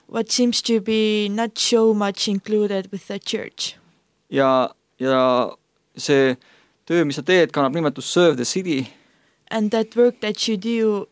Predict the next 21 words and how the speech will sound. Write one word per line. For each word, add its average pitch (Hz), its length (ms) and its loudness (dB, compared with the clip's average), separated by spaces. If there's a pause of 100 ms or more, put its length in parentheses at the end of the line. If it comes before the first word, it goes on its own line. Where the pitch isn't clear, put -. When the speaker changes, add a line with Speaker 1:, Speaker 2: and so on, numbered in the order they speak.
(180)
Speaker 1:
is, 202 720 -4
uh, 196 280 -8 (960)
Speaker 2:
Selline 131 320 -8
projekt, 226 360 4
Speaker 1:
named 214 260 0
to 202 360 0
Serve 220 300 2
the 202 120 -2
City. 196 420 -6 (880)
Speaker 2:
mis - 120 -12
on 131 140 -2
siis 123 180 -6
ka, 127 400 2 (400)
ähm, 123 640 -2 (640)
organisatsiooni 143 1040 2
staatuses. - 760 -4 (560)
Speaker 1:
The 220 120 -2
pro-, 208 540 2 (240)
project 240 540 -2
that 214 280 -4
is 214 460 2